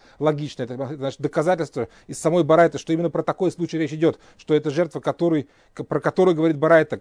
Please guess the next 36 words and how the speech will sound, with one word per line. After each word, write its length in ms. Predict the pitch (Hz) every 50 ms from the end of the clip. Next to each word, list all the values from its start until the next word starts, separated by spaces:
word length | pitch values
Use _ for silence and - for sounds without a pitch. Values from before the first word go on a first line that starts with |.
| - _
Хагига 460 | - - - 143 135 151 143 180 170
четырнадцатого, 640 | - - 151 - 190 175 180 160 - - - 127 113
которую 280 | - 120 - 151 147
за-, 180 | 131 147 156 175
именно 340 | 180 - 196 180 175 175 156
зарезали 480 | 139 165 175 175 175 151 135 139 135
пятнадцатого, 640 | 127 - 135 - 135 131 123 - - - 139 131 - - - -
а 120 | - - 143
не 140 | 151 160 156
зарезали 400 | 135 147 147 147 135 139 139 135
раньше. 460 | 120 104 95 92 - - 139 170 165 _ _ _ _ -
Да 160 | 110 113 165
и 180 | - - 247
Лотей 320 | 247 190 165 147 - 147 143
Магахи, 400 | 139 135 131 123 175 220 - 156
если 260 | 147 160 170 - 160
мы 100 | 147 143
не 40 | 131
скажем 300 | - - 139 131 147 139
так, 200 | - 135 104 -
что 120 | - 143
её 80 | 131 123
зарезали 320 | 135 143 143 131 143 143
пятнадцатого, 720 | - 143 123 135 160 202 220 - 180 143 139 127 127 127 - _ _ _ _ -
Гаматнита, 600 | 110 139 170 180 165 147 - 165 196 226 175 175
ведь 120 | 139 -
это 140 | 190 170 185
Барайта, 400 | 139 143 139 135 135 131 - 139
в 20 |
которой 220 | - 139 - 147 143
это 120 | 135 -
написано, 380 | 139 135 131 208 214 - - 180
Мангтанила, 640 | 147 151 - 139 - - - 170 190 208 208 202
кто 260 | - - _ - 196
её 220 | 185 156 139 143 135
учил, 420 | 135 131 - 196 214 220 226 214